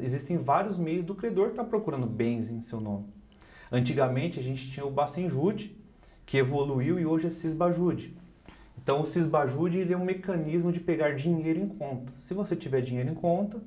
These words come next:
e tiver devendo, e tiver sofrendo uma execução e não pagou inicialmente, né, é, o credor pode tá pedindo a busca de ativos financeiros em sua conta.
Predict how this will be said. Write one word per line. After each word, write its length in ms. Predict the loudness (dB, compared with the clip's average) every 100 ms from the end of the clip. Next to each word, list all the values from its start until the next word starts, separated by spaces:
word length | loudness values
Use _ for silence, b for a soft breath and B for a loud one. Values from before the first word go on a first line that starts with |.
| -10
e 40 |
tiver 260 | -4 -2 0
devendo, 520 | 0 0 0 0 -2 -4 B B -4
e 100 | 0
tiver 260 | 2 4
sofrendo 380 | 4 0 -2 -2
uma 140 | -2 -2
execução 460 | -2 -4 -4 -2
e 20 |
não 180 | 2 2
pagou 360 | 6 6 6 0
inicialmente, 800 | -2 -2 -4 -4 -4 -6 -8 -14 B B B B B
né, 340 | 0 2 2
é, 380 | 2 2 4 2
o 160 | 2 0
credor 360 | 2 2 2
pode 240 | 2 0 0
tá 80 |
pedindo 540 | -4 -4 -2 -2 -2 0
a 120 | 2
busca 440 | 2 0 -4 0 0
de 120 | 2
ativos 460 | 0 0 -4 -4 -4
financeiros 640 | -2 -2 0 4 4 2
em 60 | 0
sua 160 | -2
conta. 440 | 0 0 0 -2